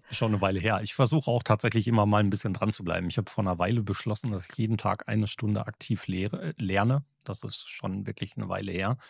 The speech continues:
Und das halte ich bis heute durch. Und so, ähm, k-, kommt es natürlich auch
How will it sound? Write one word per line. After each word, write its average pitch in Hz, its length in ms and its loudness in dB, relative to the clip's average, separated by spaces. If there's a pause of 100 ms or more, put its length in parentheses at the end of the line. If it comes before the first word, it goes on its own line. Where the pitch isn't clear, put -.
(260)
Und 110 140 0
das - 140 -2
halte 92 200 -2
ich - 100 -12
bis - 160 -8
heute 92 240 -2
durch. 90 440 -4 (540)
Und 104 420 2
so, 98 480 0
ähm, 92 420 -2
k-, - 100 -12 (300)
kommt 123 220 4
es - 80 -4
natürlich 113 420 -2
auch 110 200 -4